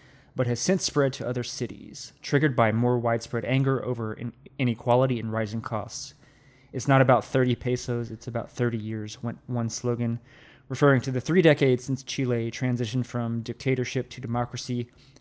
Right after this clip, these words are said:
a period during which many Chileans have felt left behind by the country's much lauded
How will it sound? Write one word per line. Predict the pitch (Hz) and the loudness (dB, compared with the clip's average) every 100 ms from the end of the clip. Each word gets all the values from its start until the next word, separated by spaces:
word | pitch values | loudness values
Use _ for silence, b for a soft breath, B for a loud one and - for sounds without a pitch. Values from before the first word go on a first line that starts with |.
| - | -16
a | |
period | - 160 143 131 120 | 0 4 6 4 2
during | 120 113 117 | 0 0 -2
which | - | -2
many | 135 135 | 0 0
Chileans | 123 123 117 113 113 113 - | -2 -4 -4 -2 -4 -6 -10
have | 117 | -14
felt | - 120 117 120 | -6 -4 -4 -4
left | 123 | -6
behind | 123 113 120 120 | -6 -4 -4 -2
by | 117 | -4
the | 120 | -2
country's | 131 120 123 110 | -2 -2 -2 0
much | 127 - | -2 0
lauded | 120 117 113 | 0 0 0